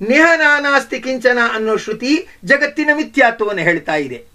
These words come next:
ಅನ್ಕೊಂಡ್ಬಿಟ್ರೆ, ಒಂದೇ ಶ್ರುತಿ ಜಗನ್ಮಿಥ್ಯಾತ್ವ ಹೇಳುತ್ತೆ, ವೇದದ ಒಂದು ಭಾಗ ಜಗತ್ತಿನ ಮಿಥ್ಯಾತ್ವ ಹೇಳುತ್ತೆ, ವೇದದ ಇನ್ನೊಂದು ಭಾಗ ಜಗತ್ತಿನ ಸತ್ಯತ್ವವನ್ನು ಹೇಳುತ್ತೆ ಅಂತ ಆದರೆ,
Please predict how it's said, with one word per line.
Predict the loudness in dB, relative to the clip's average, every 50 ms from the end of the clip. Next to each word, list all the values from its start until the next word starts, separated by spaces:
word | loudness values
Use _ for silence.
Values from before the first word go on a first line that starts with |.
| _ _ _ _ _ _ _ -6
ಅನ್ಕೊಂಡ್ಬಿಟ್ರೆ, | -6 -4 -2 0 0 0 0 -2 -6 -8 -8 -10 -10 -10 -10 -10 -12 -16 _ _ _ _ _ _ _ _ _ -20 -20 _ _ -6
ಒಂದೇ | -6 -4 -4 -4 -2 0 0 0 0
ಶ್ರುತಿ | 0 -2 -2 -4 -4 -4 -8 -12 -12 -12 -12 -16 _ _ _ -20 _ _ _ _ _ _ _ _ _ _ _ _ _ _ _ _ -20 -20 -20 _ _ 0
ಜಗನ್ಮಿಥ್ಯಾತ್ವ | 0 0 0 -2 -4 -6 -4 -2 -2 -2 0 2 2 2
ಹೇಳುತ್ತೆ, | 2 0 -4 -8 -16 -20 -20 -20 _ _ _ -20 _ _ _ _ 4
ವೇದದ | 4 4 4 4 2 2
ಒಂದು | 4 4 4 2 0 0
ಭಾಗ | -2 -2 -4 -6 -16 -20 _ _ _ _ _ _ _ _ _ _ _ -2
ಜಗತ್ತಿನ | 0 2 2 0 -2 -4 -6 -4
ಮಿಥ್ಯಾತ್ವ | -4 -4 -2 0 2 0 0 0 -6 -10
ಹೇಳುತ್ತೆ, | -10 -10 -12 -16 _ _ _ _ _ _ _ _ _ _ _ -2
ವೇದದ | 0 2 2 2 2 0 -2 0
ಇನ್ನೊಂದು | -2 -2 -2 -2 0 0 2 2 2
ಭಾಗ | 2 2 0 0 0 -2 -2 -4 -8 _ -4
ಜಗತ್ತಿನ | -2 0 0 0 -2 -2 -2 0 0
ಸತ್ಯತ್ವವನ್ನು | 0 0 0 2 0 0 2 0 0 0 -2 -2
ಹೇಳುತ್ತೆ | -4 -4 -4 -6 -10 -18 -20 -20 _ _ _ _ _ _ _ -20 _ _ -4
ಅಂತ | -2 -2 -4 -6 -8
ಆದರೆ, | -6 -2 0 2 2 2 0 -2 -4 -4 -4 -4 -2 -2 -2 -2 -4 -6